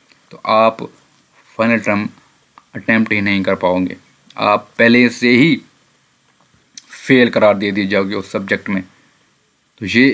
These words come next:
एक खौफनाक update है वीयू की तरफ से और बहुत ही alarming है। बहुत ही strict marking कर रही है वीयू, या बहुत ही strict grading scheme वीयू ने ये दी है।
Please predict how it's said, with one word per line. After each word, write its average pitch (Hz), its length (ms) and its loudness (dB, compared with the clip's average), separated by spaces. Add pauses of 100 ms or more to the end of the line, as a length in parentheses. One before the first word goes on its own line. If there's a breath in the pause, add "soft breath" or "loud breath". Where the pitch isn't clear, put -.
एक 120 80 -2
खौफनाक 104 640 -2
update 107 320 0
है 101 80 -2
वीयू 98 220 -4
की - 140 -16
तरफ - 140 -16 (120)
से - 60 -20 (320 soft breath)
और 117 100 -2
बहुत 110 280 0
ही 127 60 -4
alarming 104 440 0
है। 98 80 -4
बहुत 110 420 0
ही 143 80 -6
strict 180 400 -2 (100)
marking 113 420 2 (280)
कर 117 120 2
रही 135 200 2
है 143 80 4
वीयू, 120 360 4
या 135 140 2
बहुत 139 300 2
ही 151 40 -2
strict 175 460 -2
grading 123 300 2
scheme 131 280 2
वीयू 117 200 2
ने 123 80 6
ये 120 180 4
दी 120 240 2
है। 113 260 -2